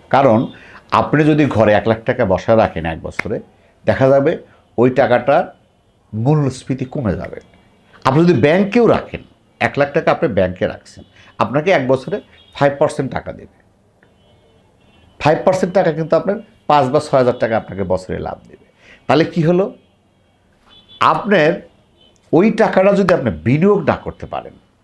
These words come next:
তাহলে কিন্তু আপনার লভ্যাংশ নাই। কারণ আপনি যদি টাকা ব্যাংকে এক লাখ টাকা বাসায় রাখেন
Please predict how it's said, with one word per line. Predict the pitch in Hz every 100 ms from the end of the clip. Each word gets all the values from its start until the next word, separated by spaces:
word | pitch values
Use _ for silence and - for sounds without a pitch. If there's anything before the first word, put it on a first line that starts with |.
| _ _ _ _ _ _ _ _
তাহলে | 113 127
কিন্তু | 139 131 127
আপনার | - 160 175 _ 90
লভ্যাংশ | 104 85 82 104 90 - 78
নাই। | 71 - -
কারণ | 120 151 143 160 214 - - - _ 113
আপনি | 117 151 160
যদি | 156 165 165
টাকা | 143 131 117
ব্যাংকে | 117 120 123 110 113
এক | 123
লাখ | 123 135
টাকা | 131 110
বাসায় | 101 90 127 143
রাখেন | 90 -